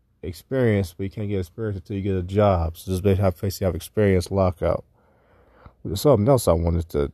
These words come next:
work on too, try to help people get experience, 'cause that's very, very needed.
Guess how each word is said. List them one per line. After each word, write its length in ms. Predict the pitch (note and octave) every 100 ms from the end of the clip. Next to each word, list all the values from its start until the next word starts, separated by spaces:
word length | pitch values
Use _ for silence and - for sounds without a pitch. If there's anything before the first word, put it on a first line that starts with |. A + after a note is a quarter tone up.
| -
work 360 | G2+ F#2 E2+
on 220 | F2+ E2 E2
too, 360 | G#2+ G2+ E2 -
try 180 | F2+
to 100 | E2+
help 220 | F2 F2 -
people 220 | F2 F#2
get 100 | F#2
experience, 760 | E2+ - G#2 G2+ D2+ D#2 - -
'cause 160 | G2
that's 220 | F#2 F#2 -
very, 340 | G2+ F#2 F2+
very 300 | F#2 F#2 F2+
needed. 400 | G#2 G2+ F2+